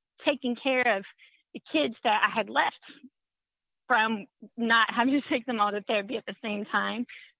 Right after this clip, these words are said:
um, it still was just like, like I said, like roommates, like, you know, he's here and I'm here. And, and then we were going through all of our emotions about everything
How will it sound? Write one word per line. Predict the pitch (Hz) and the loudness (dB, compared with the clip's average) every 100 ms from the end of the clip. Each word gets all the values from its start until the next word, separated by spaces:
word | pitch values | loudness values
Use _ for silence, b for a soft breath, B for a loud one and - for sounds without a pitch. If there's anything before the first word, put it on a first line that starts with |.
| _ _ _ | _ _ _
um, | 254 240 226 226 220 _ _ _ _ - | 4 6 4 2 -4 _ _ _ _ 0
it | 277 - | 0 -2
still | - _ 269 294 294 262 | -16 _ 0 2 2 2
was | 220 208 | -2 -4
just | - 220 - | -8 -6 0
like, | 202 | 0
like | 220 208 | 0 -2
I | 202 | -4
said, | - 208 | 0 0
like | 185 185 | 0 -4
roommates, | 226 277 233 185 185 - - | -2 0 0 -4 -10 -12 -12
like, | 196 _ _ | -12 _ _
you | 214 220 | -4 -2
know, | 202 202 | -2 -4
he's | 254 247 | -4 -6
here | - 247 | 0 2
and | 202 | 2
I'm | 208 | 0
here. | 208 262 208 175 B B B _ - | -2 -2 -2 -2 B B B _ -2
And, | 240 233 240 233 226 202 202 - | 0 2 2 2 0 -4 -12 -2
and | 247 | 2
then | 269 262 | 2 2
we | 269 | 2
were | 247 | 2
going | 233 247 240 233 | 2 2 2 -2
through | - 220 214 214 196 - | -2 0 2 0 -4 -4
all | - 240 285 262 | 2 4 4 0
of | 220 214 | 0 0
our | 180 180 | 0 -2
emotions | 180 226 262 - 196 185 185 | -2 0 -2 -6 -8 -8 -4
about | 190 190 - 196 330 254 | -4 -4 2 4 4 2
everything | 208 202 208 - 190 185 185 | 0 -4 -8 -6 -6 -4 -8